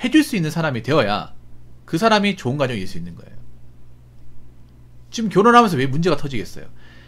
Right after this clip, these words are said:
해줘 마인드를 가지고 있는 사람이 결혼하고 나서도 해달라고 하잖아. 해주는 건 없으면서. 해주는 건 크게 없으면서 해달라는 건 너무 많잖아요. 밸런스가 맞아야 되는데.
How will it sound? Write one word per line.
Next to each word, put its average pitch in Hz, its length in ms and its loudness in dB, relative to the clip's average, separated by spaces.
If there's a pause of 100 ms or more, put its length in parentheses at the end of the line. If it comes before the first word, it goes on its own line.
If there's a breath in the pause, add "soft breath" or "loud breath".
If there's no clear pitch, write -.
(220 soft breath)
해줘 294 220 6
마인드를 202 360 6
가지고 170 280 -2
있는 170 100 0
사람이 165 300 2
결혼하고 202 380 4
나서도 156 460 2 (100)
해달라고 220 380 6
하잖아. - 320 -8 (580)
해주는 160 300 -2
건 120 80 -6
없으면서. 78 420 -14 (760 soft breath)
해주는 226 240 2
건 202 120 0
크게 208 200 0
없으면서 160 580 -2 (500 soft breath)
해달라는 208 460 8
건 127 100 0
너무 107 100 -2
많잖아요. 90 440 -6 (2250)
밸런스가 147 400 0
맞아야 92 180 -4
되는데. - 320 -2